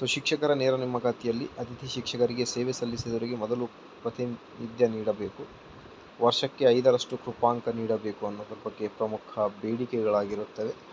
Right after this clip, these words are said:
ಹಾಗಾಗಿ ಈಗ ರಾಜ್ಯದ ಮೂವತ್ತೊಂದು ಶೈಕ್ಷಣಿಕ ಜಿಲ್ಲೆಗಳಲ್ಲಿ ಪ್ರಾಥಮಿಕ ಹಾಗೂ ಪ್ರೌಢಶಾಲೆಗಳಲ್ಲಿ ನಲವತ್ತೈದು ಸಾವಿರದ ಎರಡುನೂರು ಅತಿಥಿ ಶಿಕ್ಷಕರು ಕಾರ್ಯನಿರ್ವಹಿಸುತ್ತಿದ್ದಾರೆ ಅಂತ ಹೇಳ್ತಾ ಇದ್ದಾರೆ.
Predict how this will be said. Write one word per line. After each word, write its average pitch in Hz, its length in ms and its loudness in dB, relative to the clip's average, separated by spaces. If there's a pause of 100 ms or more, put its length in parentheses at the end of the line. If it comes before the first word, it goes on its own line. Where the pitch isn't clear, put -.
(500)
ಹಾಗಾಗಿ 117 400 2
ಈಗ 120 200 -4 (2500)
ರಾಜ್ಯದ 127 720 6
ಮೂವತ್ತೊಂದು 131 500 -2
ಶೈಕ್ಷಣಿಕ 123 520 -4
ಜಿಲ್ಲೆಗಳಲ್ಲಿ 113 520 0
ಪ್ರಾಥಮಿಕ 127 580 -2
ಹಾಗೂ 123 200 -6
ಪ್ರೌಢಶಾಲೆಗಳಲ್ಲಿ 117 800 -2
ನಲವತ್ತೈದು 117 640 -4
ಸಾವಿರದ 120 180 0
ಎರಡುನೂರು 117 380 0
ಅತಿಥಿ - 380 -4
ಶಿಕ್ಷಕರು 113 540 -6
ಕಾರ್ಯನಿರ್ವಹಿಸುತ್ತಿದ್ದಾರೆ 110 1200 0
ಅಂತ 104 220 -10
ಹೇಳ್ತಾ 123 280 -2
ಇದ್ದಾರೆ. 90 240 -6